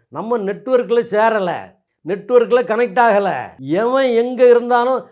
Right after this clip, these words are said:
கடவுளே இருந்தாலும், எல்லா கடவுளும், அஹ், இந்து கடவுள், இஸ்லாமிய கடவுள், கிறிஸ்துவ கடவுள், சீக்கிய கடவுள், பௌத்த கடவுள், சமண கடவுள்,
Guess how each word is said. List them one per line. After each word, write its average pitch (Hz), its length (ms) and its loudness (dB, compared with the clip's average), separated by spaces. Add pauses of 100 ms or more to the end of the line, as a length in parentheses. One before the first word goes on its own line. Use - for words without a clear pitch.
(140)
கடவுளே 208 640 0
இருந்தாலும், 180 520 -4 (340)
எல்லா 202 320 0
கடவுளும், 170 440 -4 (280)
அஹ், 160 100 -6
இந்து 180 300 -4
கடவுள், 160 380 -6 (320)
இஸ்லாமிய 196 500 -2
கடவுள், 151 400 -8 (280)
கிறிஸ்துவ 208 440 -4
கடவுள், 160 380 -6 (240)
சீக்கிய 214 480 -6
கடவுள், 185 380 -4 (340)
பௌத்த 247 380 2
கடவுள், 208 400 -2 (240)
சமண 247 480 2
கடவுள், 214 380 -2